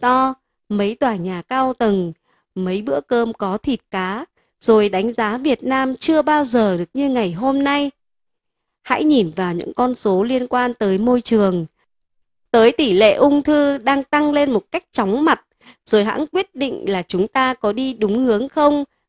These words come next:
và có đáng tự hào hay không. Khi ô nhiễm môi trường, người dân lao động sống gần những nhà máy nhiệt điện là những người đầu tiên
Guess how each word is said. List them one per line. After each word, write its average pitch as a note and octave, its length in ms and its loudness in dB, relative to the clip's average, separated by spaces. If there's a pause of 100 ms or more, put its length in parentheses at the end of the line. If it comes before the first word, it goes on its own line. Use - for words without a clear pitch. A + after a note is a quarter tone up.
(180)
và F3+ 120 -8
có F#3 240 -4
đáng G3+ 240 -2
tự C4 240 0
hào G3 280 0
hay B3 220 -4
không. D4+ 320 2 (720)
Khi A3+ 260 -4
ô G#3+ 180 2
nhiễm G#3+ 340 2
môi G#3+ 180 4
trường, F#3+ 440 0 (380)
người A3 220 6
dân C#4+ 180 4
lao C#4+ 280 2
động A#3 280 0
sống G#3+ 320 -2
gần G#3 320 2
những F3+ 160 2
nhà A3 200 0
máy F3+ 280 -4
nhiệt C4+ 280 2
điện F3+ 400 -4 (340)
là G3+ 240 0
những G3 240 2
người A3 200 2
đầu F3 260 2
tiên B3+ 340 0